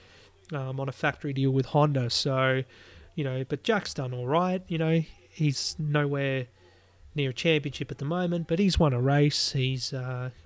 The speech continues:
been on the podium a few times as well this year, so it's been a pretty, it's been a pretty good ride for him. And, you know, we've still got three races to go. Still an opportunity for him to, to win this year, but, um,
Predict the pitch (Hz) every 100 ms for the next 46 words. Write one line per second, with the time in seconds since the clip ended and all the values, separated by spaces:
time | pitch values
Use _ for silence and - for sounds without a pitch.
0 | - 147 131 127 - 139 139 135 135 -
1 | 135 - 139 139 135 135 139 135 135 -
2 | 147 139 139 - 135 127 127 127 _ _
3 | - - - 143 - 139 127 - 135 123
4 | - - 160 - 139 123 135 131 139 135
5 | 135 131 135 - 147 165 156 - - -
6 | - - 220 175 135 135 143 - 135 127
7 | - 131 127 131 127 - 139 160 165 170
8 | 170 - - _ - - 143 131 123 -
9 | - 170 165 170 - 165 165 165 170 165
10 | 165 175 190 180 185 180 196 196 202 190
11 | 143 - - 135 131 131